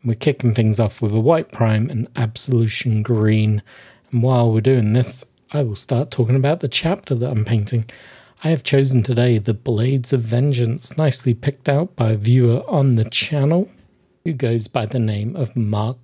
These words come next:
Ockwell. He chose the chapter, so we're gonna blame him if this goes terribly <laughs> wrong. <laughs>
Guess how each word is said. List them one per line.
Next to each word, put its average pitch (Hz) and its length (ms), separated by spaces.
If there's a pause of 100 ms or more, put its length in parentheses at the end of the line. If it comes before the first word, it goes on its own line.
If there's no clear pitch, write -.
(160)
Ockwell. 139 560 (220)
He - 260
chose 123 320
the 135 100
chapter, 190 500
so 117 540 (400)
we're 117 80
gonna 107 160
blame 110 520
him 110 300
if 117 240
this 113 200
goes 110 260
terribly 117 520
<laughs> - 0
wrong. 123 400
<laughs> - 60